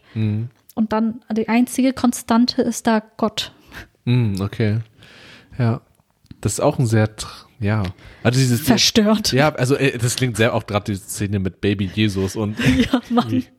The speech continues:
Speaker 1: äh.
Speaker 2: Es gibt ja auch Hinrichtungen und so und, äh, es
Speaker 1: Ja.
Speaker 2: ist
Speaker 1: Dass
Speaker 2: halt
Speaker 1: du das
Speaker 2: vom
Speaker 1: angeguckt
Speaker 2: Es
Speaker 1: hast, ist
Speaker 2: Bilden.
Speaker 1: erstaunlich, wie gesagt.
Speaker 2: Ja, weil mich manche Filme, die ich, ich, ich kann, also ich finde das Thema von Horrorfilmen sehr, sehr interessant. Ich hatte auch Midsommar gesehen, das ist ja auch ein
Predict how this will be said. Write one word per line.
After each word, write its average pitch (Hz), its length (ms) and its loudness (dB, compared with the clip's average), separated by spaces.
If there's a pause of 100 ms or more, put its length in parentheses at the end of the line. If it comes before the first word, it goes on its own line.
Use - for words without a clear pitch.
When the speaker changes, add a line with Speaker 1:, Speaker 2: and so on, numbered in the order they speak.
Speaker 1:
äh. 135 280 0 (500)
Speaker 2:
Es 226 120 -2
gibt 294 180 -8
ja - 80 2
auch 208 100 -4
Hinrichtungen 277 680 0
und 262 160 0
so 254 320 0
und, 220 300 -6
äh, 220 260 -6
es 214 80 -6
Speaker 1:
Ja. 226 80 -4
Speaker 2:
ist - 220 -12 (400)
Speaker 1:
Dass 233 100 -2
Speaker 2:
halt 214 140 0
Speaker 1:
du - 80 0
das 220 80 0
Speaker 2:
vom 349 140 -2
Speaker 1:
angeguckt 240 300 2
Speaker 2:
Es - 60 -4
Speaker 1:
hast, 131 160 -2
ist 127 200 -10
Speaker 2:
Bilden. 131 140 2
Speaker 1:
erstaunlich, 123 480 0 (120)
wie 202 80 -8
gesagt. 247 200 0
Speaker 2:
Ja, 269 240 2
weil 247 160 0
mich 254 280 -2
manche 285 340 2
Filme, 269 500 0 (600)
die 220 160 0
ich, - 320 -10
ich, - 300 -8
ich - 240 -6 (100)
kann, 247 340 -2 (120)
also 220 200 0
ich - 140 -4
finde 247 160 2
das - 160 -6
Thema 285 340 2
von 311 200 0
Horrorfilmen 285 520 2
sehr, 233 340 0
sehr 214 200 -2
interessant. 220 540 -2
Ich 247 120 -4
hatte 233 120 2
auch 208 100 -2
Midsommar 294 460 2
gesehen, 277 260 4
das 226 120 0
ist - 40 -14
ja 226 60 -2
auch 220 120 -6
ein 233 80 0